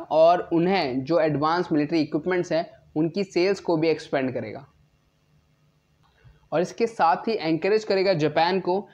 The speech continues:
अपने आर्टिकल नाइन को रिवाइज करने के लिए। आर्टिकल नाइन क्या है जापान का? वर्ल्ड वॉर सेकंड के बाद जापान ने अपने कॉन्स्टिट्यूशन में आर्टिकल नाइन को ऐड किया था,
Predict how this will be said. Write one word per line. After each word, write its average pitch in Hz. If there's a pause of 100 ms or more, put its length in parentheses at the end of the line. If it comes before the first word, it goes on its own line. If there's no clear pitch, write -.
(200)
अपने 190
आर्टिकल 165
नाइन 156
को 170
रिवाइज 147
करने 160
के 165
लिए। 156 (320)
आर्टिकल 208
नाइन 185
क्या 202
है 196
जापान 180
का? 185 (560)
वर्ल्ड 185
वॉर 240
सेकंड 214
के 208
बाद 139 (220)
जापान 175
ने 175 (160)
अपने 208
कॉन्स्टिट्यूशन 160
में 156 (300)
आर्टिकल 185
नाइन 160
को 165
ऐड 139
किया 123
था, 123